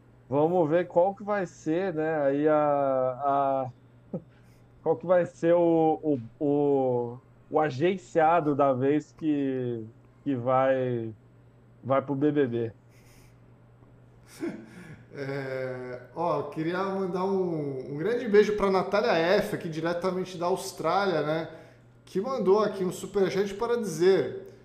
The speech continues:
Speaker 2: "Beijos de uma botafoguense que sofre há trinta e seis anos."
Speaker 1: Foda. Foda.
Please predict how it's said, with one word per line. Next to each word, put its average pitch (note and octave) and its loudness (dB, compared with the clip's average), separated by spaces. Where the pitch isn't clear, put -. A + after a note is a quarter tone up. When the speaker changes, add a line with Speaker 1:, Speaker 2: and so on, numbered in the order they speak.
Speaker 2:
"Beijos F#3 4
de G#3 -4
uma G3+ 2
botafoguense F#3+ -2
que - -10
sofre F3 -4
há D#3 -6
trinta F#3+ -4
e F#3+ 4
seis F#3 0
anos." B2+ -8
Speaker 1:
Foda. B2+ 0
Foda. A2 -4